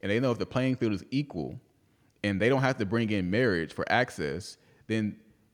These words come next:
men are gonna win that arrangement. Right? Uh, I mean, unless he has children and then he, you know,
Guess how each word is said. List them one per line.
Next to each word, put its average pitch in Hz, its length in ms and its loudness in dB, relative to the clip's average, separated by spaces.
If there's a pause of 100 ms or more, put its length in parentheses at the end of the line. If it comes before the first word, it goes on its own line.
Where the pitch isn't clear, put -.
(420)
men 160 180 4
are 202 60 4
gonna 151 160 6
win 135 240 6
that 107 140 6
arrangement. 90 520 2 (1900)
Right? 113 220 2
Uh, 95 120 4 (460)
I 95 60 -2
mean, 113 160 2
unless 110 300 2
he 131 80 2
has 110 260 2
children 101 520 2
and 90 120 -2
then 101 200 0
he, 101 260 -4
you 107 80 -6
know, 85 260 -2